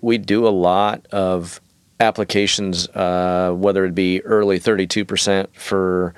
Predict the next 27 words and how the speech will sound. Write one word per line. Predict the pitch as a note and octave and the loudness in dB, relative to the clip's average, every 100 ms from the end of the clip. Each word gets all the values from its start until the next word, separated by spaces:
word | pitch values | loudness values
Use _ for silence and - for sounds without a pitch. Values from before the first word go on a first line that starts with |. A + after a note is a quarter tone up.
| - | -6
we | G#2+ G2 | 0 2
lay | F2+ | 2
down | F2 F2+ F2+ | 0 0 0
ahead | E2+ G2 | 0 0
of | F2 | 0
our | F2 | -2
planters, | - G2 F2+ F2+ F2 - | 0 -2 0 -2 -2 -4
or | F#2+ F2+ F#2 F#2+ - | -4 -2 -2 -2 -4
like | F2+ E2+ | -4 -2
I | F2 | -2
mentioned, | F2+ - F2 | -2 -2 -2
the | |
sulfur, | E2+ G#2 F2 - F2 E2+ - | 0 0 0 -2 -6 -6 -6
our | A2 G2+ | -2 0
in-season | G2 F#2 - G#2 G#2+ G2+ F#2 | 0 0 -2 0 0 -2 0
side | G2+ F#2 F2+ | 2 2 0
dress, | F#2 F2+ F2 - - - - | 0 0 0 -2 -6 -10 -6
uh, | F#2 F#2 | -2 0
where | F#2 | 0
we | F#2 | 0
come | - G2+ | 0 2
back | F2 F2 | 2 0
with | F#2 G2+ | -6 -2
urea | G2 F#2+ F#2 F#2 | 0 2 2 0
and | - F#2 | -2 0
more | F2 E2+ | 0 0
sulfur. | - E2+ F2 F#2 F2 | 0 0 0 -2 -4